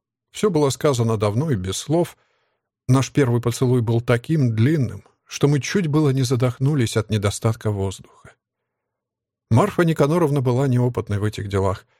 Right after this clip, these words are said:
и мне пришлось учить её всему, что я знал сам, и сделать так, чтобы первая ночь нашей любви не стала причиной появления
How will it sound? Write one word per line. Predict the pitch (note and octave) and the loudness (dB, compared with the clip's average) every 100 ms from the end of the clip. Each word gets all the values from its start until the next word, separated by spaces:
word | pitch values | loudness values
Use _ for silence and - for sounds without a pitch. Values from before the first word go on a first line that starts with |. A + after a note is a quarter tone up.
| _ - | _ -2
и | |
мне | A#2+ G#3 | 0 2
пришлось | E3+ E3+ E3+ F3 | 0 0 0 0
учить | C3 - G3+ | -2 -2 -2
её | C3+ C3 | 0 0
всему, | C3+ - A#2+ A2+ A#2 E3+ | -2 -6 -4 0 -2 -4
что | - A#2 | -2 0
я | G2+ | 0
знал | G2+ A2+ B2+ | 0 -2 -2
сам, | - F2 F2 - _ _ | -6 -6 -6 -8 _ _
и | A2+ | -2
сделать | A2 C#3 C#3+ C3+ | 0 2 0 0
так, | G3 G#3+ - | 0 -2 -4
чтобы | - A#2 A#2+ | -2 -2 0
первая | C3 G#2 F#2 F#2 | 0 0 -2 -4
ночь | D3 G3 | -4 -4
нашей | A#2 G#2+ - F#2+ | 0 0 0 -2
любви | G2 G2+ B2 G3+ - - _ - | -4 -2 -2 -2 -4 -14 _ 0
не | C3+ | 0
стала | - F3+ E3 | 0 0 0
причиной | C3 B2+ A#2+ F#3+ F#3 B2+ | 0 -2 0 0 0 0
появления | A2 G#2+ A#2 D#3 C#3+ C3+ | 0 0 0 0 0 0